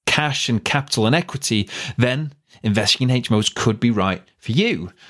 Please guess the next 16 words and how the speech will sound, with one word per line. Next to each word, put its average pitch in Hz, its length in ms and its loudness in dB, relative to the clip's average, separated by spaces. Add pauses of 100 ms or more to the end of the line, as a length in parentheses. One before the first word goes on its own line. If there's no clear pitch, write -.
(260)
Number 120 160 2
five, 117 500 -4 (140)
if 135 140 -2
you've 196 160 2
got 147 120 2
a 131 60 0
really 180 480 0
long-term 139 680 0
view 110 320 0
on 101 180 0
what 123 180 2
you're 147 100 2
doing 110 320 2
in 101 140 2
this 135 180 2
strategy, 107 720 -2